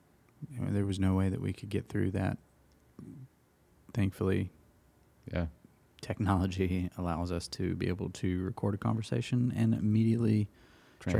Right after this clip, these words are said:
Speaker 2: Translate
Speaker 1: it
Speaker 2: it,
Speaker 1: to
Speaker 2: yeah.
Speaker 1: English. And
Speaker 2: Because my Spanish was okay, but before we go back, I'm really gonna kinda beef up on business Spanish.
Speaker 1: Señorita Harris, I'm a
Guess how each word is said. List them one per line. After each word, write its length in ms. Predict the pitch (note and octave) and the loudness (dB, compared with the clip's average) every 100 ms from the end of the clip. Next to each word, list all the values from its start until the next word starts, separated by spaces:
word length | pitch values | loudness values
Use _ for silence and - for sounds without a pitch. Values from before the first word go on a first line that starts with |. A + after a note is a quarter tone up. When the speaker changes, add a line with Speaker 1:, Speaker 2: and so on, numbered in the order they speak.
| G#2 | 4
Speaker 2:
Translate 280 | - G#2+ | 4 2
Speaker 1:
it 40 | G#2+ | 2
Speaker 2:
it, 60 | - | 2
Speaker 1:
to 80 | |
Speaker 2:
yeah. 60 | A#2+ | 4
Speaker 1:
English. 560 | B2+ G2+ F2+ - - - - | 6 4 0 -4 -12 -12 -2
And 460 | G2 F#2+ G2 F#2+ G2 - _ _ _ _ | 2 2 2 -2 -6 -20 _ _ _ _
Speaker 2:
Because 200 | A2+ B2+ | 2 4
my 120 | C3+ | 4
Spanish 440 | B2 B2 A2 F#2+ - | 4 2 2 0 -2
was 300 | E2+ D#2 - - _ - | -4 -4 -10 -20 _ 2
okay, 760 | G#2 G2+ - F#2 E2 D2 D2+ F#2+ | 2 2 -2 0 2 0 -2 -6
but 400 | F#2 E2+ E2 D#2+ C2 - - | -8 -2 -2 -2 -6 -16 -8
before 240 | - - C#3 | -8 0 2
we 120 | B2 | 4
go 180 | G2 F2+ | 2 0
back, 520 | D#2+ D#2+ E2 D2 - - - - | 0 -2 -2 -6 -10 -20 -20 -4
I'm 140 | F#2 | 0
really 200 | F2+ F2+ | 0 0
gonna 180 | E2 D#2+ | -2 -4
kinda 220 | - D#2 | -6 -8
beef 340 | D#2 D#2 D2+ - | -6 -6 -6 -6
up 180 | D2 - | -10 -8
on 400 | E2 D#2+ D#2 E2 - - - - | -4 -4 -4 -8 -12 -18 -18 -10
business 420 | E2 E2 D#2 D2+ | -8 -6 -8 -8
Spanish. 460 | - - D#2 C2 E2+ - _ _ _ _ _ _ | -12 -10 -10 -10 -14 -20 _ _ _ _ _ _
Speaker 1:
Señorita 480 | - - A#2 A#2+ A2+ | 0 6 10 10 8
Harris, 340 | G#2+ A#2+ G#2+ | 6 6 4
I'm 100 | A2 G2+ | 2 4
a 220 | F#2+ | 2